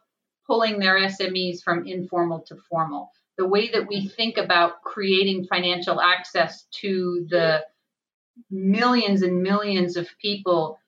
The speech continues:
who don't have bank accounts, who don't understand how do we create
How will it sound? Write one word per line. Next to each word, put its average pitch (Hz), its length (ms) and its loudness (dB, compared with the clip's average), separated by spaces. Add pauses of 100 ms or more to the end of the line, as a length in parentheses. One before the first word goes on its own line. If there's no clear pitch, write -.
(160)
who 208 140 -4
don't 202 420 0
have 185 400 0
bank 190 280 2
accounts, - 520 -4
who 190 100 -10
don't 202 480 0
understand 190 720 0
how 185 200 2
do 185 140 -4
we 175 180 -10
create 175 540 -2